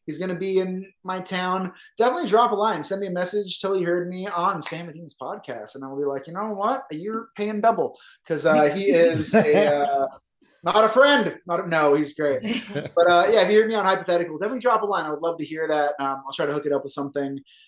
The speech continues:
Speaker 1: Uh, in terms of T V stuff, uh, just keep an eye out. I'll be posting it. I'll be letting you know. I have some stuff I'm not allowed to talk about.
Speaker 3: Oh.
Speaker 1: I have some stuff I'm not allowed to talk about, but keep an eye out. Keep an eye out.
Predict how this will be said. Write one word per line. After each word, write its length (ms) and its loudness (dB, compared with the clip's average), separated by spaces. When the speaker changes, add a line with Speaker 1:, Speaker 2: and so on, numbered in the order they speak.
Speaker 1:
Uh, 240 0
in 40 -6
terms 200 -4
of 80 -12
T 200 -6
V 180 -4
stuff, 520 2
uh, 180 0
just 160 -4
keep 160 -12
an 80 -4
eye 220 -2
out. 180 -6
I'll 120 -4
be 140 -8
posting 400 -2
it. 160 -8
I'll 140 -8
be 80 -2
letting 240 -6
you 80 -10
know. 300 -4
I 40 0
have 80 0
some 80 -8
stuff 200 0
I'm 80 -6
not 160 4
allowed 160 2
to 120 -16
talk 280 0
about. 380 0
Speaker 3:
Oh. 160 -14
Speaker 1:
I 60 -2
have 100 -2
some 80 -10
stuff 120 -6
I'm 60 -4
not 120 0
allowed 160 2
to 40 -10
talk 240 2
about, 340 0
but 120 -12
keep 180 -12
an 60 -6
eye 160 -10
out. 80 -18
Keep 180 -16
an 60 -16
eye 80 -16
out. 220 -20